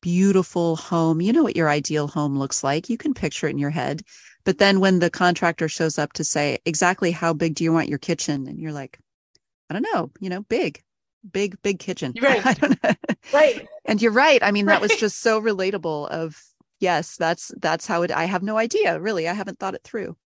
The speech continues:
Speaker 1: And I also loved, uh, you used another analogy. So the blueprint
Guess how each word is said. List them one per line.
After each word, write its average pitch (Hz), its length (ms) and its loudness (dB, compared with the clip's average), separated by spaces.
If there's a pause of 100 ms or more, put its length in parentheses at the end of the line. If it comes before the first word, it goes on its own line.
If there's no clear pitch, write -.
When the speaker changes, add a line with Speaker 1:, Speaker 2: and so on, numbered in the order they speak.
Speaker 1:
And 214 140 2
I 226 140 2
also 294 320 2
loved, 247 340 0
uh, 196 160 0
you 214 400 -8
used 240 280 -6
another 180 340 0
analogy. 160 840 -4 (500)
So 214 240 0
the 185 160 0 (120)
blueprint 233 600 -2